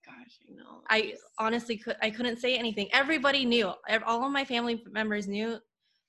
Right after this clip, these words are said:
Speaker 2: that I had a boyfriend, but except for my parents, <laughs> because I knew that they would, like,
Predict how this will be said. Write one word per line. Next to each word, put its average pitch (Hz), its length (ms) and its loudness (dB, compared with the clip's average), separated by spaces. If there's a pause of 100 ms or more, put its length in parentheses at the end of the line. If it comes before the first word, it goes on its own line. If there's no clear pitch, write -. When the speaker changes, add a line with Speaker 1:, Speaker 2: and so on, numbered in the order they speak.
(140)
Speaker 2:
that 196 240 4 (720)
I 208 80 2
had 208 200 0
a 214 40 -2
boyfriend, 208 560 -2
but - 140 -8
except 208 280 -4
for 208 80 -6
my 180 140 -6
parents, - 460 -16
<laughs> - 1400 -20
because 196 520 -4 (120)
I 208 280 0 (400)
knew 233 240 4
that 208 140 4
they 208 80 2
would, 196 160 -2 (140)
like, 175 180 -6